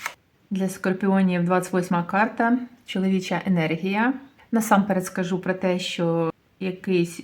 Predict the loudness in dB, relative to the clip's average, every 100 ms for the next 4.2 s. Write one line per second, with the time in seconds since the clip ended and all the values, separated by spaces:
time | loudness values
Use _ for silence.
0 | -8 -2 0 2 0 -2 -10 -20 _ _
1 | _ _ -2 2 2 2 0 2 4 4
2 | 2 0 0 0 0 0 0 -2 -6 -16
3 | _ _ _ -8 -2 0 0 -2 -4 -2
4 | -2 -4